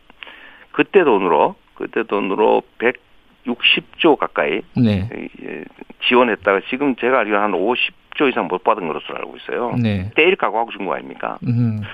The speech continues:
Speaker 1: 어, 근데 이 현재 뭐 경제 규모 비춰보면 한 오백 조 가까이 되는 돈일 텐데요.
Speaker 2: 네.
Speaker 1: 한 삼백, 최소한 사오백 조 정도? 이 정도 되는 돈일 텐데,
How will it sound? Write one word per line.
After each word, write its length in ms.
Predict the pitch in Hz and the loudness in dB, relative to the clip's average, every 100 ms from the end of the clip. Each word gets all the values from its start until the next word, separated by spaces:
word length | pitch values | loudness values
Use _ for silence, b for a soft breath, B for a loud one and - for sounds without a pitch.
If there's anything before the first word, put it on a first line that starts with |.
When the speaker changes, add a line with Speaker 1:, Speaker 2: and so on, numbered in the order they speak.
| B B B B - | B B B B -10
Speaker 1:
어, 200 | 101 101 110 | -6 -4 -2
근데 200 | 120 - | 0 0
이 120 | 131 | 0
현재 1160 | - 160 175 170 180 170 165 156 143 - 101 98 - - - | 0 0 2 4 6 6 6 6 4 0 -2 -4 -10 -20 -10
뭐 460 | 104 101 85 - - _ _ - | -4 -2 -4 -6 -14 _ _ -12
경제 320 | 92 95 95 | -8 -6 -6
규모 540 | 127 117 90 82 117 - | -4 2 4 4 2 -2
비춰보면 880 | 90 - 104 87 92 120 95 85 - | -4 -2 0 0 2 2 2 -2 -8
한 180 | - 95 | -10 -4
오백 280 | - 113 147 | 2 2 2
조 120 | 131 | 0
가까이 320 | 87 - 85 | 0 0 -2
되는 240 | 76 76 71 | 0 -4 -4
돈일 220 | 71 69 | -6 -8
텐데요. 520 | 78 73 73 120 120 90 | -10 -6 -2 0 0 2
Speaker 2:
네. 320 | 117 104 127 | 2 2 -4
Speaker 1:
한 80 | - - | -10 -6
삼백, 420 | 117 117 120 - - - | -4 -4 -4 -6 -4 0
최소한 280 | 147 143 127 | 2 2 0
사오백 440 | 110 117 107 - | 0 2 2 -2
조 140 | 80 73 | -4 -4
정도? 360 | 67 - 180 - - | -4 -2 -2 -4 -10
이 40 | - | -8
정도 200 | 101 85 | -4 0
되는 200 | 82 85 | 0 2
돈일 200 | 78 76 | 0 -2
텐데, 500 | 85 85 117 85 | -4 0 2 0